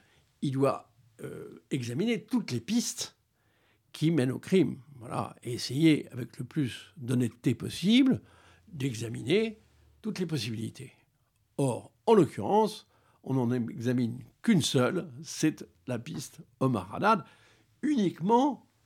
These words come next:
sur cette inscription. Et quant aux gendarmes, là aussi, ils auraient pu chercher d'autres pistes. Ils n'en cherchent aucune. Au contraire, ils effacent <laughs> les pistes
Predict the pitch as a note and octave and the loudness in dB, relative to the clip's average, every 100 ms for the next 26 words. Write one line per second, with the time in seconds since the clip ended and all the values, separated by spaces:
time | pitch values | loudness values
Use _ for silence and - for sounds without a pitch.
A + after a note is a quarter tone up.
0 | _ - - - F#3+ - A2+ G#2+ - C3 | _ -18 -10 0 0 2 0 0 -4 -6
1 | - F3 A3 A3 G3 _ - - - _ | 2 6 8 6 0 _ -20 -20 -20 _
2 | - D3+ C#3 - - - A#2+ - A#2+ A#2 | 4 6 6 2 -6 -12 -12 -6 -4 0
3 | B2+ G#2 A#2 F3+ G#3 F#3 C#3 - - G#2+ | 0 0 4 6 6 2 -6 -14 -14 -12
4 | A#2+ - A3 D#3+ G#2 - - G#2 A#2+ A#2+ | -6 2 4 4 2 -6 -8 -10 -6 -6
5 | A#2 B2 D#3+ A3 - - - _ D3+ D3+ | -4 -2 0 -2 -4 -18 -20 _ 0 2
6 | E3 A#3+ - - - _ A#3 G#3+ B3+ - | 4 2 2 -4 -10 _ 4 8 8 8
7 | G3+ A#3+ - D4 B3 D3+ - _ _ _ | 4 4 8 8 8 6 0 _ _ _
8 | _ - _ - D#3 E3 E3 - C#4 E4 | _ -20 _ 0 6 8 8 10 12 12
9 | - - - C3+ A2 - - - - - | 8 0 2 2 0 -6 -14 -20 -20 -20
10 | - - D3 C#3 G#3 D4 - - | -10 4 4 6 6 6 6 -4